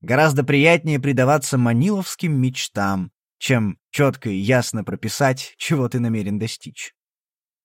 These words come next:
А еще труднее признать, чего не достиг, если уж так случилось. Все эти причины довольно серьезные,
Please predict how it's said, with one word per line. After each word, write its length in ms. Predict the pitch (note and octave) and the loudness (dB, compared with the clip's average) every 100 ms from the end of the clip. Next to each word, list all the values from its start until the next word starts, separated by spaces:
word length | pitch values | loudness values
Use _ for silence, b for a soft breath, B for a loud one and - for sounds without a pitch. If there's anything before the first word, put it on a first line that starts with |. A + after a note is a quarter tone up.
| _ _ _ | _ _ _
А 140 | G2+ | -6
еще 340 | G2+ - D3+ E3 | -4 -2 2 2
труднее 400 | C3 G2 A2 G#2 | 2 0 0 0
признать, 500 | G#2+ G2 G#2+ F#2+ - _ _ | -4 -4 -4 -4 -10 _ _
чего 380 | - B2 D3+ D3 | 0 4 4 4
не 120 | D3+ | 4
достиг, 760 | C#3 C3+ - F#3 - - - _ _ _ | 2 0 -2 -4 -6 -14 -16 _ _ _
если 340 | G2 G2+ E2+ D#2+ | -6 -6 -6 -12
уж 180 | D2+ | -12
так 180 | - F#2 | -12 -12
случилось. 680 | - G2+ - E2 D#2+ - - _ _ _ _ _ _ _ _ _ _ | -10 -10 -8 -10 -10 -12 -14 _ _ _ _ _ _ _ _ _ _
Все 280 | - A#3+ B3 | -2 2 2
эти 140 | A3+ | 2
причины 600 | G#3+ A3 - C4 G#3+ F3 | 0 0 2 4 4 4
довольно 340 | C#3 F#3 A3 G3 | 4 4 4 2
серьезные, 840 | - F3+ G#3+ F#3 A2+ G2 E2 E2+ | 2 2 4 4 2 -2 -4 -10